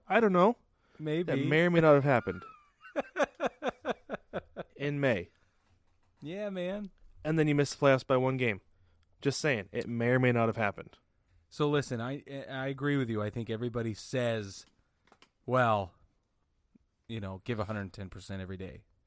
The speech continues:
Speaker 1: But you
Speaker 2: Yeah.
Speaker 1: can't. The players
Speaker 2: Right, it's too
Speaker 1: can't.
Speaker 2: much. Yeah, it's too much to do that.
Speaker 1: Yeah, I agree. Now, for those of you that are wondering,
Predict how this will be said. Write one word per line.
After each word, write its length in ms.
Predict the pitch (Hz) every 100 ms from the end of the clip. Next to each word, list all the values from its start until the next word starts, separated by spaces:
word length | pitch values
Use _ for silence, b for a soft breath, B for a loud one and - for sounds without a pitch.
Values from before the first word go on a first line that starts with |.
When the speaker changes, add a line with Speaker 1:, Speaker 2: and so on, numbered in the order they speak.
| _ _ _ _
Speaker 1:
But 120 | 131
you 80 | 131
Speaker 2:
Yeah. 140 | - 190
Speaker 1:
can't. 300 | 117 87 - _ _ _ _ - _ _ _ _ _ _ _
The 80 | -
players 220 | - 185 180
Speaker 2:
Right, 40 |
it's 120 | 147 -
too 100 | 240
Speaker 1:
can't. 100 | 233
Speaker 2:
much. 280 | 113 - - _ _ _ -
Yeah, 180 | 160
it's 160 | 113 -
too 120 | -
much 260 | 160 135 -
to 60 | -
do 100 | -
that. 160 | - - _ _ _ _ _ _ _ _
Speaker 1:
Yeah, 180 | - 101 98 _ _ _ _ _
I 60 | 123
agree. 240 | 120 107
Now, 260 | 113 180 147 - _
for 180 | - 202
those 180 | 277 254
of 100 | 220
you 120 | 208
that 180 | 185 156
are 120 | 143
wondering, 560 | 143 143 135 123 113